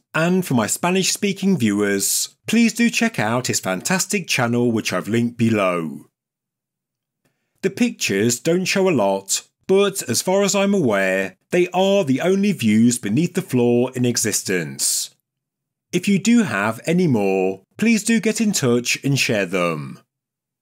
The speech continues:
Now, I've seen many pictures of the northwestern corner of the King's Chamber, and even in the past one hundred years, it looks to have changed many times.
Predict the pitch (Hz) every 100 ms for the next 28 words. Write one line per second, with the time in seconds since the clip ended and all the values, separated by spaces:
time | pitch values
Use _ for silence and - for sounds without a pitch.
0 | _ _ _ _ _ _ _ _ _ 165
1 | 185 202 208 196 _ - 190 - 208 196
2 | 220 233 143 120 - 131 131 127 104 101
3 | 143 180 196 180 - 196 - 117 113 113
4 | 123 123 92 95 180 185 - 131 110 110
5 | 113 113 110 - _ - 165 160 180 190
6 | 196 170 196 175 135 120 117 - 156 196
7 | 196 185 196 131 101 98 98 95 - -
8 | - 190 196 226 233 - 226 226 - 120
9 | 123 127 - 104 104 101 107 95 87 78
10 | 69 - - -